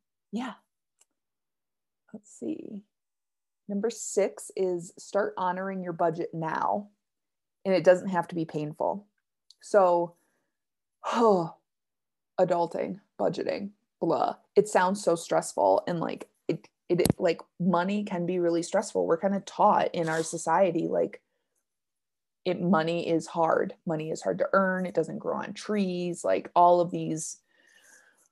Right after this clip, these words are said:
belief systems around money, money is power, you know, having money makes you a bad person. Some people believe, you know, there's all of these systems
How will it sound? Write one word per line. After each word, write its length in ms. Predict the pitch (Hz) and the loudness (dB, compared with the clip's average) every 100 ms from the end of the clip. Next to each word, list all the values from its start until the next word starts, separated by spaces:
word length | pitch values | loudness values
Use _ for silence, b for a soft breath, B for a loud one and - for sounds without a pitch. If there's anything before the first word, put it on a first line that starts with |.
| _ _ - | _ _ 6
belief 420 | 214 180 190 208 | 6 6 2 2
systems 420 | - 180 180 175 | 0 -2 2 2
around 240 | 170 165 165 | 4 2 4
money, 340 | 190 208 175 | 4 4 4
money 320 | 165 160 165 | 2 0 -2
is 100 | 165 - | -6 -8
power, 840 | - 185 185 180 175 175 175 180 - | -4 4 8 8 8 6 6 4 2
you 120 | 175 | 2
know, 420 | 165 160 165 196 _ - | 4 4 4 0 _ -2
having 420 | - 196 180 165 | 2 4 6 4
money 200 | 160 160 | 2 -2
makes 220 | 160 156 | -4 -2
you 80 | 165 | 2
a 40 | 160 | 2
bad 240 | - 175 | 2 0
person. 840 | - 190 180 196 180 175 175 170 | 0 0 2 2 2 2 0 -4
Some 200 | - 175 | -2 -2
people 280 | 175 175 165 | 0 0 2
believe, 360 | 170 165 165 196 | 4 4 2 2
you 100 | 220 | 4
know, 100 | 202 | 6
there's 180 | 202 - | 4 2
all 260 | 202 214 247 | 4 6 6
of 100 | 202 | 2
these 400 | 190 180 175 185 - | 0 -4 -6 -8 -12
systems 960 | - - 302 - 175 156 156 185 202 | -10 -6 -6 -2 0 0 0 -8 -10